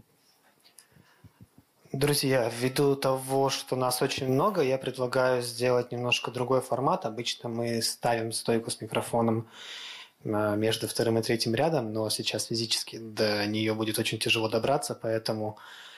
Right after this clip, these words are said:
так как у нас ведется запись, я предлагаю вам поднимать руку,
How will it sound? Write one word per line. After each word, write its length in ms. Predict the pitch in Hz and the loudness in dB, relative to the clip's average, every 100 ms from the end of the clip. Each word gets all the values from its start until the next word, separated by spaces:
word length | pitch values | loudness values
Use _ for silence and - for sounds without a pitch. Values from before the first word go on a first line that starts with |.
| - | -6
так 140 | 117 110 | -4 -2
как 160 | 117 | -2
у 40 | 127 | -2
нас 200 | 120 - | -2 -2
ведется 360 | 120 117 - | -4 -4 -4
запись, 420 | 113 143 - 110 | 0 0 -2 -6
я 40 | - | -6
предлагаю 540 | 117 113 113 117 113 | -6 -2 0 2 0
вам 260 | 117 113 110 | 0 -2 -2
поднимать 560 | 113 113 113 113 113 - | -4 -2 0 0 -2 -2
руку, 480 | 131 143 - 104 | 0 0 0 -4